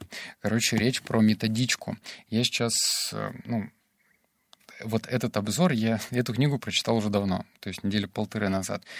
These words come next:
Сейчас я читаю книгу, в которой, опять же, делается приоритет на то, что правильная методичка, то есть правильная заскриптовка всех действий твоих сотрудников,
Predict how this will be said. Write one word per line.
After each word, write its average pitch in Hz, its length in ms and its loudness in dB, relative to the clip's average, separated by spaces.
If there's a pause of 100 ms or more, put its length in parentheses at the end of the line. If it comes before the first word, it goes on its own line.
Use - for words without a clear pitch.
(160)
Сейчас 135 240 -2
я 120 80 2
читаю 113 340 0
книгу, 139 340 2
в - 120 -10
которой, 110 380 -2
опять 131 220 0
же, 120 120 2
делается 107 480 2
приоритет 101 640 -2
на 101 160 2
то, 127 220 0
что 101 400 2 (400)
правильная 110 760 4
методичка, 110 1120 -2 (340)
то - 100 -8
есть - 220 -4
правильная 107 800 4 (460)
заскриптовка 110 920 0
всех 101 360 0
действий 120 460 0
твоих 98 260 -6
сотрудников, 98 800 -2